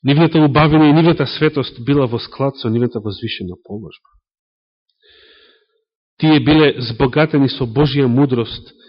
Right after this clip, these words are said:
и биле опремени со сето небесно оружје.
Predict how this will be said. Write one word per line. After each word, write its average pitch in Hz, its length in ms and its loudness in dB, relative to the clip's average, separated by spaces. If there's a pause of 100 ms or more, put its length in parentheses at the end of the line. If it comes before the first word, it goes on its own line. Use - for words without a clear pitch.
(240)
и 120 140 -4
биле 147 260 4
опремени 143 480 2
со - 120 -12
сето 160 280 -6
небесно 127 480 -8
оружје. 117 640 -16